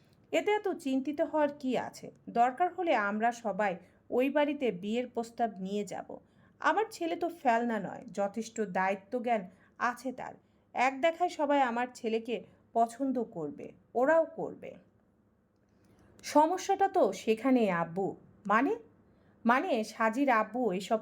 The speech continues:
প্রেম ভালোবাসা পছন্দ করেন না। উনি নিজেও যেই ছেলে মেয়ের জন্য ঠিক করবেন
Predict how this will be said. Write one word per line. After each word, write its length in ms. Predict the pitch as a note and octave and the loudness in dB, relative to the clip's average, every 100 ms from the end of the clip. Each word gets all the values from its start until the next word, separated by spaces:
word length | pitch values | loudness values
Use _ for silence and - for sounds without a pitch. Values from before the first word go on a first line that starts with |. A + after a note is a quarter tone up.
| - | 0
প্রেম 260 | A3+ C4 | 2 2
ভালোবাসা 580 | C4+ C4 C4 B3 B3 A3+ F#3+ | 2 2 2 2 2 0 0
পছন্দ 440 | G3 G3+ B3 A#3+ | -2 0 0 0
করেন 420 | A#3 F3+ F3 F#3 E3+ | 0 0 0 0 -4
না। 200 | - - _ _ - | -6 -12 _ _ -2
উনি 220 | C#4+ E4+ | 2 6
নিজেও 480 | D4 C4 C4+ C#4+ F3+ - _ A#3 | 6 6 4 4 2 -4 _ -2
যেই 280 | A3 D#4 F4+ | 2 4 2
ছেলে 320 | - D#4+ D#4+ | 0 2 4
মেয়ের 340 | C4 B3+ C4+ | 6 4 2
জন্য 340 | - C#4 C4+ G#3+ | 0 2 2 0
ঠিক 240 | - B3+ B3 - | -4 -8 -8 -2
করবেন 500 | G#3+ G3+ G3+ G#3 | 0 0 0 0